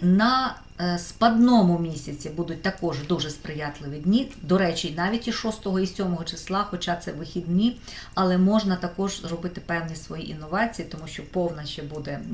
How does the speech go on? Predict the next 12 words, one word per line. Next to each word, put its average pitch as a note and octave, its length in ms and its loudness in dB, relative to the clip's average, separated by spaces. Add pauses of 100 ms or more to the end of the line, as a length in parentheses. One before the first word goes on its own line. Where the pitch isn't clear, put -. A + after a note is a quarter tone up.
(160)
повний D3+ 300 -4
місяць, G3+ 560 -2
і F3+ 200 0 (420)
місяць F#3 360 4
буде E3+ 220 -4
перебувати D#3+ 640 -6
у D3+ 40 -8
знаку D#3 440 -8
раку, G#3+ 580 0
а E3+ 100 -2
рак — D#3+ 280 -6
це D3+ 340 -10